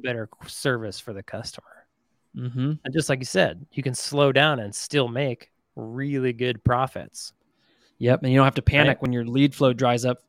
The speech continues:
Speaker 2: because of the season of the year. Like, you
Speaker 1: Yeah.
Speaker 2: can just, you don't have to worry about making payroll 'cause you had a weird month 'cause it's March or something. You can
Speaker 1: Dude.
Speaker 2: just
Speaker 1: Yep.
Speaker 2: continue to do what you're doing, and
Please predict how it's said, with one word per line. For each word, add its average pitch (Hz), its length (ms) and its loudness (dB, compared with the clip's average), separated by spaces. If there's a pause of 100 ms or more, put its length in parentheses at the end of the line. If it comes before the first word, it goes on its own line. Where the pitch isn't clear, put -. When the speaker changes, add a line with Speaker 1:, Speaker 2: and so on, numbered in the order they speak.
(120)
Speaker 2:
because 139 340 6
of 123 100 -6
the 123 80 -2
season 135 460 2
of 120 160 -2
the 120 80 0
year. 120 440 2 (160)
Like, 120 140 -4
you 143 60 6
Speaker 1:
Yeah. 160 80 8
Speaker 2:
can 131 100 2
just, - 380 0 (240)
you 151 60 2
don't 175 100 12
have 175 120 10
to 165 60 8
worry 175 120 12
about 170 180 10
making 143 280 4
payroll 151 500 6
'cause 139 200 -2
you 139 100 2
had 147 120 6
a 135 40 0
weird 139 320 0
month 160 240 2
'cause 135 120 -4
it's 123 160 -8
March 151 340 -2
or 131 60 -8
something. 127 480 -6
You 131 160 -4
can 151 140 2
Speaker 1:
Dude. 127 100 -2
Speaker 2:
just - 300 -10 (200)
Speaker 1:
Yep. 151 220 0
Speaker 2:
continue 139 360 -4
to 170 100 0
do 170 160 2
what 180 140 -2
you're 185 100 0
doing, 202 360 -2
and 156 160 -2